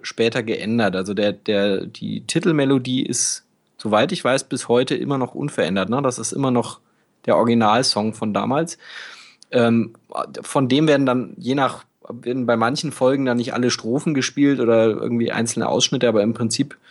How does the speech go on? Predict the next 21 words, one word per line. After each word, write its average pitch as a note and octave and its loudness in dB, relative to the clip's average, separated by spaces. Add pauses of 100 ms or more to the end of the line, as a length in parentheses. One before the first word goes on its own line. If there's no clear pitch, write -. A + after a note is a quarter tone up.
(220)
ist A2 -6
es A#2 -4
immer C#3+ 2
noch B2+ 0
der - 0
Originalsong. A2+ 0 (460)
Aber B2+ 4
die C3 -2
Zwischenmusik D3+ -4
wurde C3 2
dann B2 2
bei A#2 2
späteren C3 0
Auflagen A#2 0
der A2 0
ursprünglichen A#2+ -2
Folgen A#2 2
ersetzt. F#2+ -4 (120)
Also G2 -8
das G#2+ -2
ist, - -8